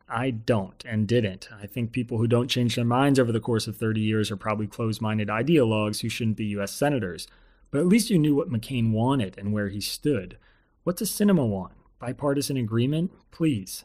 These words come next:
She wants to win her twenty twenty-four election, which is a perfectly logical motivation for a senator to have. She knows staying near the center is probably going to help her.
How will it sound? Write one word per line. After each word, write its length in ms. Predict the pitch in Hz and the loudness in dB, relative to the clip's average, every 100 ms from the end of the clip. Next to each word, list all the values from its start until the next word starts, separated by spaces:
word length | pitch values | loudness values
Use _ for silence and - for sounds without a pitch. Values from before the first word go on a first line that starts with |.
| _ | _
She 160 | - 139 | -4 0
wants 220 | 147 - | 0 2
to 80 | 151 | 4
win 120 | 160 | 4
her 100 | 151 | 2
twenty 260 | 160 156 | 0 -2
twenty-four 380 | 131 147 131 147 | 0 -2 0 2
election, 500 | 135 143 139 113 98 | 2 2 0 -2 -4
which 160 | 107 131 | -2 -2
is 80 | 139 | -2
a 60 | |
perfectly 420 | 143 226 240 220 196 | 0 0 0 2 4
logical 400 | 175 170 156 160 | 4 2 2 0
motivation 560 | 151 143 160 185 147 | 2 4 6 6 4
for 100 | 127 | 0
a 60 | 117 | -2
senator 360 | 120 113 113 107 | 0 2 2 2
to 80 | |
have. 400 | 107 147 101 - _ _ _ | 0 0 -2 -6 _ _ _
She 180 | - - | -2 4
knows 200 | 139 147 | 6 6
staying 320 | - 147 151 | 4 2 4
near 160 | 151 139 | 4 2
the 60 | 120 | 2
center 380 | - 170 139 | 2 2 2
is 80 | 110 | 0
probably 320 | - 120 113 | -2 -2 0
going 200 | 107 101 | 0 -2
to 120 | 101 104 | -4 -2
help 260 | 135 147 | -2 -2
her. 220 | 98 - | -6 -16